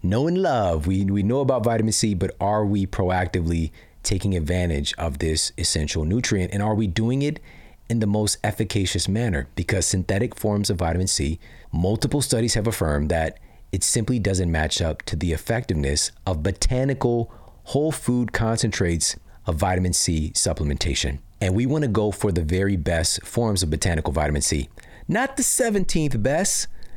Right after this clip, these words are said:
Give me the best. And the very best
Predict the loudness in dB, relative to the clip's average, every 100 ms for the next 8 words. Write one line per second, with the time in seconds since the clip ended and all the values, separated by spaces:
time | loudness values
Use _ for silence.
0 | -8 -2 0 2 0 0 -2 0 0 0
1 | 0 -2 -4 -8 -18 -20 -20 -8 0 2
2 | 2 2 2 2 2 0 -2